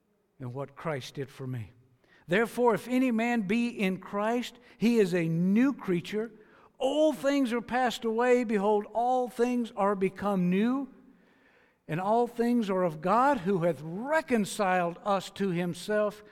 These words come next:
by Jesus Christ, and hath given to us, given to us the ministry of reconciliation.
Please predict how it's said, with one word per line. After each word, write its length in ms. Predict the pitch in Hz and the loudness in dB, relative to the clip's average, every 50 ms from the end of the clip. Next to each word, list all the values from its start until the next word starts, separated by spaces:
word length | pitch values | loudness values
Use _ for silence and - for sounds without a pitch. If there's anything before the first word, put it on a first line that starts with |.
| - _ _ _ _ _ _ _ _ - | -20 _ _ _ _ _ _ _ _ -12
by 240 | 160 143 175 170 156 | -6 -4 -2 -2 -2
Jesus 600 | 135 120 127 151 220 247 247 214 185 202 175 - | -2 -4 -4 -2 0 0 0 0 -2 -4 -6 -6
Christ, 540 | - - 208 220 220 214 220 208 180 - - | -6 -6 -2 -2 0 0 0 0 -2 -4 -4
and 140 | 220 175 156 | -2 0 0
hath 240 | 165 165 135 - - | 0 0 -2 -2 0
given 280 | 226 233 226 202 214 - | 0 2 2 2 0 0
to 200 | 208 214 - 202 | -2 -2 -2 0
us, 380 | 202 208 202 - - - - - _ _ _ _ _ _ _ _ _ - | 0 0 0 -2 -4 -12 -18 -20 _ _ _ _ _ _ _ _ _ -6
given 300 | 131 220 262 294 294 269 | -2 -2 0 0 -2 -2
to 160 | - 262 262 - - | -2 -4 -6 -4 -2
us 460 | 262 269 190 151 156 - - - - - _ _ _ _ _ _ _ _ _ - | 0 0 0 -2 -4 -6 -10 -16 -18 -20 _ _ _ _ _ _ _ _ _ -8
the 100 | 156 147 | -4 -2
ministry 880 | 156 165 196 247 294 285 240 180 139 - - - 165 165 170 175 170 - - - - - - | 0 2 4 4 4 4 4 2 0 -4 -6 -6 -4 -2 -2 -4 -4 -8 -16 -20 -20 -20 -10
of 260 | - 175 165 143 151 170 | -8 -8 -8 -6 -6 -6
reconciliation. 1200 | 190 226 220 - 208 196 185 - - 214 202 190 185 185 180 185 185 180 - - 147 120 101 | -6 -6 -2 -2 0 0 0 -2 -2 0 2 2 2 2 2 0 0 -2 -4 -8 -10 -10 -10